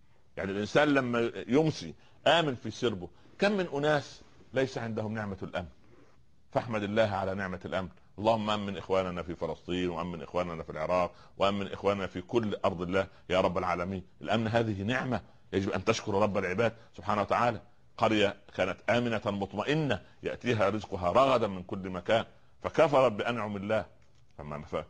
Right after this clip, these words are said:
فالنتيجة أذاقها الله والعياذ بالله لباس الخوف والجوع والعياذ بالله رب العالمين. فالإنسان يجب أن يتقي رب العباد عز وجل في أن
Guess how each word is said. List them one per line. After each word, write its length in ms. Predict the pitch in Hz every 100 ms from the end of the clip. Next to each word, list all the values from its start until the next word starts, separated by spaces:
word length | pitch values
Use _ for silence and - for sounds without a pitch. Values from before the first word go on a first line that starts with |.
| - -
فالنتيجة 580 | 87 87 127 131 143 160 - - -
أذاقها 360 | 95 113 98
الله 220 | 92 101 104
والعياذ 260 | 90 90
بالله 180 | 98 85
لباس 240 | 98 98
الخوف 440 | 82 82 98 107 98
والجوع 360 | 82 73 117
والعياذ 360 | - 82 95 92
بالله 280 | 82 95 92
رب 160 | 85
العالمين. 460 | 80 78 85 113 117 - -
فالإنسان 600 | - 85 95 98 117 131 - - -
يجب 320 | 101 143 123
أن 180 | - 98
يتقي 420 | 95 - - -
رب 260 | 101 101 92
العباد 320 | 90 92 117
عز 220 | 107 107
وجل 260 | 98 107 123 - - -
في 100 | 101
أن 280 | 98 98